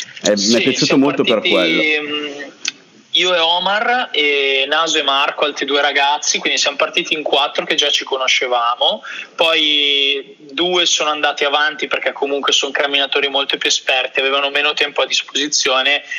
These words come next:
Speaker 2: noi invece ce la volevamo, cioè Omar è un camminatore esperto, però noi volevamo prendercela un pochino più comoda perché volevamo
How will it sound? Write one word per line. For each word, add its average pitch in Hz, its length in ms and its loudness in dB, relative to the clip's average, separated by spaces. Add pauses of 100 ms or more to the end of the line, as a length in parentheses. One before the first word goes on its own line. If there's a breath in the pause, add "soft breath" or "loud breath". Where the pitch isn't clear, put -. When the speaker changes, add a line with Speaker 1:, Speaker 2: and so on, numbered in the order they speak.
(120)
Speaker 2:
noi 147 140 0
invece 151 380 0
ce 156 100 2
la 147 80 2
volevamo, 139 480 0
cioè 127 220 2
Omar 151 300 2
è 139 80 0
un 143 80 -4
camminatore 139 460 0
esperto, 123 420 -2
però 135 180 0
noi 135 300 0 (320 loud breath)
volevamo 139 460 0
prendercela 147 480 0
un 135 80 -4
pochino 143 320 -2
più 147 140 -4
comoda 165 420 0
perché 143 300 -2
volevamo 135 640 0